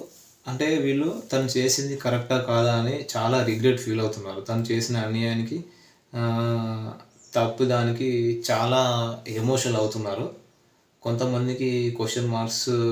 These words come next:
ఉన్నాయి అనేది కూడా ఇక్కడ కనబడుతుంది. ఒకటి ఏంటంటే, మీరు తనతో ఎందుకు మాట్లాడడం లేదు, ఇప్పటి వరకు కూడా ఎందుకు మాట్లాడడం లేదు, ఇంతకాలం అయిన తర్వాత కూడా ఎందుకు మాట్లాడట్లేదు,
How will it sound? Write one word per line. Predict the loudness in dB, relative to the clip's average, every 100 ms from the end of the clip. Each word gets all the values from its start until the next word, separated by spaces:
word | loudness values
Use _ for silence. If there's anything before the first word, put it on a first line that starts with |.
| 0 -2 -2
ఉన్నాయి | 0 0 0
అనేది | -2 -4
కూడా | -2 -4
ఇక్కడ | -4 -6
కనబడుతుంది. | -6 -8 -10 -12 -12 -12 -16 -20 _ -8
ఒకటి | -4 -2
ఏంటంటే, | -2 -2 -2 0
మీరు | 0 0 0 0 0 -2 -4
తనతో | -4 -2 0 0 0
ఎందుకు | 0 -2 -2 -4
మాట్లాడడం | -2 -2 0 0 -2 -4
లేదు, | -6 -6 -8 -10 -18 _ _ _ _ _ _ -18
ఇప్పటి | -6 0 2
వరకు | 2 2 0
కూడా | 0 0 -2 -6 -10 -6
ఎందుకు | -2 -2 -2
మాట్లాడడం | 0 0 2 2 0
లేదు, | -2 -4
ఇంతకాలం | -4 -4 -2 0 0 -2
అయిన | -4
తర్వాత | -4 -4 -6 -4
కూడా | -2
ఎందుకు | 0 0 0
మాట్లాడట్లేదు, | -2 -2 -2 -4 -4 -4 -4